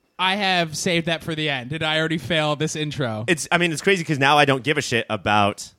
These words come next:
Speaker 1: What we're gonna do?
Speaker 2: tonight's episode, yeah.
Speaker 1: Like, but you're not excited to hear, like, what we have to listen to to make me,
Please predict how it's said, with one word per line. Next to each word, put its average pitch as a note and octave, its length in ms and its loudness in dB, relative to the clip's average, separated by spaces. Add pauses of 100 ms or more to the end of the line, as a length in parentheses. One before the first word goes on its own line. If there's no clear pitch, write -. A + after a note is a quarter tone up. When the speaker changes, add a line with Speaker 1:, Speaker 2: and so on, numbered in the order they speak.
(240)
Speaker 1:
What E3+ 160 -2
we're D#3 60 -4
gonna D#3 220 -4
do? D#3+ 80 0
Speaker 2:
tonight's D3 340 2
episode, B2+ 420 0
yeah. A#2+ 220 0 (220)
Speaker 1:
Like, D3+ 380 -6 (360)
but G#3+ 140 4
you're A3 80 0
not A3+ 140 6
excited F#3+ 420 -2
to F#3 60 0
hear, F3+ 300 0
like, C#3+ 280 -4
what D#3+ 340 2
we E3 100 2
have E3 180 2
to D3 80 -12
listen D3 220 -4
to E3 80 0
to C#3 80 0
make C#3+ 340 -4
me, D3 300 -4